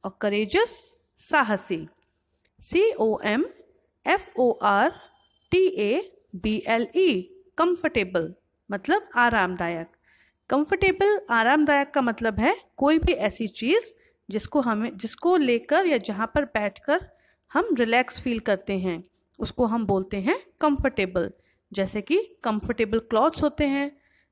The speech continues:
कोई भी कपड़ा पहन के हमें ऐसा नहीं लगता कि ये बहुत टाइट हैं, एकदम हम रिलैक्स फील करते हैं। या फिर कंफर्टेबल चेयर हो सकती है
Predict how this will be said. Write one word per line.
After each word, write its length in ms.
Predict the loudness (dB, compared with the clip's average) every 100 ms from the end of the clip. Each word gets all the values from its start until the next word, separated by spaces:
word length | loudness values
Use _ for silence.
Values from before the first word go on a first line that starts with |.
| _
कोई 160 | 0 0
भी 100 | 0
कपड़ा 340 | -2 2 0
पहन 280 | 2 0 0
के 120 | 0
हमें 260 | 0 0 -2
ऐसा 300 | -4 -2 0
नहीं 100 | 0
लगता 320 | -2 -2 -2
कि 160 | 0
ये 100 | -4
बहुत 320 | -2 -4 -4 -2
टाइट 320 | -2 -2 -4
हैं, 320 | -6 -6 -10 _ -8
एकदम 280 | -2 0
हम 280 | 2 2 0
रिलैक्स 440 | 0 0 0 -2 -4
फील 200 | -4 -2
करते 340 | -4 -4 -4
हैं। 240 | -4 -6 -8 _ _ _
या 160 | -2 0
फिर 360 | 0 -2 -2 -2
कंफर्टेबल 600 | -2 -2 -4 -2 0 -2 -2
चेयर 260 | -2 0
हो 120 | 0
सकती 380 | -2 -6 -6 -6
है 180 | -4